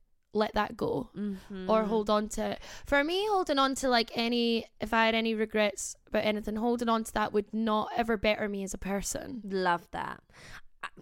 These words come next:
Speaker 2: wow. That's so true. 'Cause it's, yeah, I think ultimately you do have to reflect and be in, like, "Well, is feeling this way benefiting me in some way, or is it actually just making me feel shitty and shitty every day?"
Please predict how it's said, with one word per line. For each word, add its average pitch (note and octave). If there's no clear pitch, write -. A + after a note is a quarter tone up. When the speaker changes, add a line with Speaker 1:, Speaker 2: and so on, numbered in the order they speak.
Speaker 2:
wow. F#3
That's G#3+
so G#3
true. F3
'Cause B3
it's, B3+
yeah, A#3+
I A#3+
think C4
ultimately A3+
you G3+
do G#3
have G3+
to G3+
reflect G3
and F#3+
be F#3
in, F#3
like, F3
"Well, A#3
is C#4+
feeling B3
this A#3+
way G#3+
benefiting G3
me B3
in C4
some C#4
way, D4
or C4+
is B3+
it B3
actually A3+
just A3
making G3
me F#3
feel F3
shitty F3
and E3+
shitty D3+
every E3
day?" B2